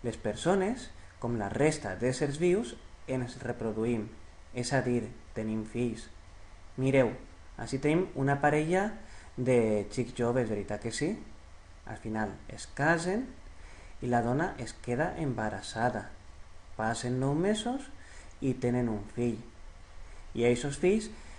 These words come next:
els seus pares els volen, els cuiden i els crien. La funció de reproducció és eixa, tindre fills i cuidar-los i criar-los.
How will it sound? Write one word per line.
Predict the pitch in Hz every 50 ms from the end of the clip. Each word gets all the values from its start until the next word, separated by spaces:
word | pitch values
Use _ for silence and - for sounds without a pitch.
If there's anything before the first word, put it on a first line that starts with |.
| - - - -
els | - 110 107 - -
seus | 147 156 160 -
pares | - - 202 202 196 208 233 240 - -
els | - 113 113 107 110
volen, | 117 127 180 226 226 175 120 104 - 117 - - - -
els | - 120 110 - -
cuiden | - - 131 143 147 131 143 175 214 233 - - - - - - - - -
i | 135 131
els | 120 113 -
crien. | - - 113 113 113 110 104 98 107 - - - - - - - - - - - - - - -
La | - 120 120 120 120
funció | 120 120 117 - 156 160
de | 175 196
reproducció | 196 202 202 - 202 196 202 196 202 - - 262 233 143 - - - - - - - -
és | - 123 120 -
eixa, | 113 123 135 139 - 110 98 - - - - - - - - - - - - - - - - - - - - -
tindre | 120 120 123 120 131 143 139
fills | - 131 156 190 196 - - - - -
i | - 180 208 214 - -
cuidar-los | 170 147 123 113 110 117 131 147 175 202 208 -
i | 175 -
criar-los. | - 120 117 113 117 117 113 110 95 85 - -